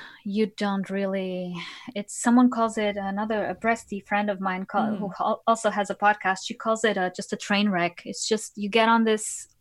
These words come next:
Speaker 1: or a roller coaster, or whatever you wanna,
Speaker 2: Mm-hmm.
Speaker 1: that's very tumultuous.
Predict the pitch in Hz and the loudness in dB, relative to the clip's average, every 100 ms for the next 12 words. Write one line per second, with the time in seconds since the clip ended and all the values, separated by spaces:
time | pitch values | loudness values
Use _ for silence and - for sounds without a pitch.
0 | - 196 180 226 233 220 - 196 - 180 | 2 4 6 4 4 2 0 0 0 -2
1 | 180 196 202 196 190 185 185 190 185 - | -2 -2 -2 -2 -2 -2 -2 -4 -10 -16
2 | - - _ 170 190 - 220 226 220 202 | -20 -20 _ -4 -4 2 6 6 4 2
3 | 196 - 175 170 175 - | 2 0 -4 -2 -4 -10